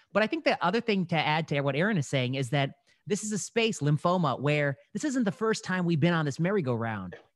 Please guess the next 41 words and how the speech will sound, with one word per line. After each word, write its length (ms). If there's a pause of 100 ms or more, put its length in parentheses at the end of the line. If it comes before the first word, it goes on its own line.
(160)
In 60
the 80
seventies, 480
eighties, 480 (280)
we 200
had 440 (140)
Promacetobom. 880
We 100
all 120
thought 140
it 20
was 100
better 180
than 140
chop. 380
And 140
then 220 (160)
Rick 220
Fisher 360 (120)
had 120
the 80
ninety-three 480
N 100
E 60
J 180
M 120
study 300
that 120
shows 240
it's 160
a 40
tie. 380 (320)
We 160
had, 480 (380)
you 120
know, 240 (320)
M-Baycod. 840
We 140
had 280
other 380
multi-drug 800